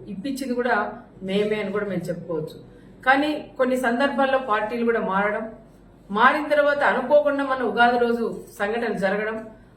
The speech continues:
ఆ సంఘటన జరిగినప్పుడు ఒకరికొకరు కొట్టుకొని ఆ రోజు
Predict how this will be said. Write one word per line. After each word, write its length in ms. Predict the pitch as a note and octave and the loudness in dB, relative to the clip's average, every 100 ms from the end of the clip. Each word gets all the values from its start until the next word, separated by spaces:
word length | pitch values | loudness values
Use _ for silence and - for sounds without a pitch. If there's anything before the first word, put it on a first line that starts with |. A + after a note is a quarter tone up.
| - | 0
ఆ 40 | |
సంఘటన 500 | A#3+ A#3 A#3+ D4 D4 | 2 2 2 4 4
జరిగినప్పుడు 720 | C4+ A#3 B3 B3+ B3+ B3 G#3 - | 4 2 2 0 0 0 0 -2
ఒకరికొకరు 480 | G3+ A#3 A#3 A#3+ A#3+ | -2 0 2 2 2
కొట్టుకొని 600 | G#3 - A#3 A3+ G3+ G3+ - - - G3+ | -2 -2 -2 0 -2 -6 -14 -20 -10 -4
ఆ 40 | |
రోజు 440 | G#3 G#3+ G#3 - | 0 0 -2 -6